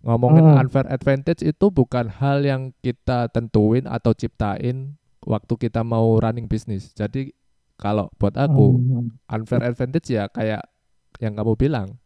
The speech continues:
Speaker 1: ada prosesnya. Nggak bisa langsung kita comot, kita masukin ke, comot dari, eh, startup lain, terus kita coba masukin atau implementasikan
Speaker 2: Hmm.
Speaker 1: ke startup kita.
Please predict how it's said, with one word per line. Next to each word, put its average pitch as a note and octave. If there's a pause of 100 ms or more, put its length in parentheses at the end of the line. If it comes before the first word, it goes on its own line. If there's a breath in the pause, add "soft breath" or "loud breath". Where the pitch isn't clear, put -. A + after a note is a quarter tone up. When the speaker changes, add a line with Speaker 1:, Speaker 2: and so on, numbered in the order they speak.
(220)
Speaker 1:
ada -
prosesnya. G#2+ (640)
Nggak G2
bisa C#3 (300)
langsung A#2
kita A#2+
comot, A#2
kita A#2+
masukin G#2+
ke, G#2+ (480)
comot A2+
dari, A2 (340)
eh, G2+
startup A2
lain, A#2+
terus B2+
kita A2
coba G#2
masukin G#2+
atau A2+
implementasikan A2+
Speaker 2:
Hmm. -
Speaker 1:
ke A2+
startup -
kita. A2